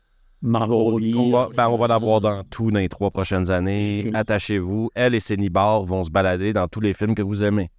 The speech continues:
Speaker 1: Et tu sais quoi, il y aurait eu, ça se serait, ça se serait appelé Spider-Woman. Avec elle, Sydney Sweeney. Et à l'intérieur, Madame Web, qui la guide, qui la machin, qui lui explique tout, tu vois, genre, euh,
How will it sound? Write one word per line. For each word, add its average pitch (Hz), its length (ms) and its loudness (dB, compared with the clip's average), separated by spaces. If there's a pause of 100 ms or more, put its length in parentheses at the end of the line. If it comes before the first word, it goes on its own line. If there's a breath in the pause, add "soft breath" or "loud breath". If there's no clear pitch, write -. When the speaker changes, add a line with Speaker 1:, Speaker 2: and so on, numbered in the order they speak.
Speaker 1:
Et 170 100 -6
tu - 500 -20
sais 180 120 0
quoi, 240 140 2
il 202 60 0
y 196 40 6
aurait 175 200 2
eu, 185 260 0 (120)
ça - 160 -4
se 170 140 -4
serait, - 300 -8
ça - 140 -2
se - 140 -4
serait 208 200 -2
appelé - 240 -2
Spider-Woman. 143 920 0 (1300)
Avec 139 340 0
elle, 123 260 0 (380)
Sydney 117 280 -6
Sweeney. 113 320 -6 (520)
Et 285 180 4
à 185 60 2
l'intérieur, 156 640 2 (420)
Madame 135 400 0
Web, 139 300 0 (1700)
qui 156 140 -2
la 131 100 4
guide, 123 420 -2
qui 123 120 -4
la 123 80 2
machin, 123 340 0
qui 127 200 -12
lui 123 80 0
explique - 320 -8
tout, 262 240 0 (160)
tu - 20 -20
vois, 214 220 2
genre, 117 360 2
euh, 110 200 2